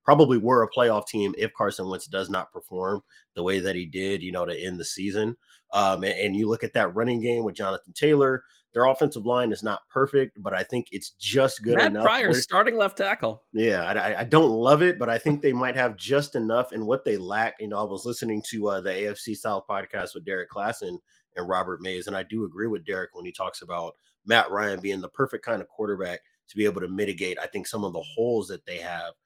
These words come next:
Speaker 1: up front. And they've got the skill position talent, maybe not a number one wide receiver, but I think enough at receiver to, uh, to be able to get the most out of Ryan.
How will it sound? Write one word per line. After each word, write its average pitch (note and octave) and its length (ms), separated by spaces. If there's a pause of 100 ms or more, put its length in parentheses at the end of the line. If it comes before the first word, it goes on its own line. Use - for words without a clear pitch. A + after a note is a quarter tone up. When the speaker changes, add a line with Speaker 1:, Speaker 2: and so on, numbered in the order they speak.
(280)
Speaker 1:
up F#2+ 180
front. E2+ 380 (380)
And G#2 100
they've G2 180
got A#2 320
the G#2+ 120
skill B2 280
position A2 440
talent, A2+ 320
maybe D#3+ 180
not C#3+ 160
a A2+ 60
number A2 240
one A2 320
wide A#2 200
receiver, A#2 440
but F#2+ 160
I F#2+ 40
think A2 320
enough G2+ 340 (180)
at A2+ 260
receiver C#3+ 640 (300)
to, A#2 260
uh, G2 340 (140)
to A#2+ 100
be A#2 160
able G#2+ 160
to G2 80
get A#2+ 240
the C3+ 80
most B2+ 300
out B2 160
of A#2 100
Ryan. B2+ 460